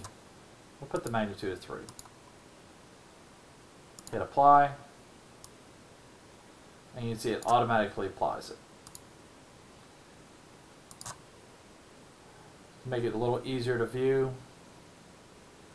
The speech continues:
and I can drag this. You can't just auto click it to make it go. And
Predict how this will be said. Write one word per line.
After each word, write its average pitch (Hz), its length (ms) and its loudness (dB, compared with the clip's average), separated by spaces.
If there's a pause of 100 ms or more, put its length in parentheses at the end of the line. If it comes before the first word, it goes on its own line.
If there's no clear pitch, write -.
(540)
and 113 220 -2
I 113 240 2
can 101 440 -6 (2000)
drag 120 480 2
this. 120 460 0 (300)
You 131 140 -8
can't 131 320 -4
just 123 260 -4
auto 120 240 4
click 131 300 -4
it 127 120 -4
to 113 100 -4
make 113 180 -4
it 107 140 -8
go. 135 320 0 (4000)
And 107 580 -2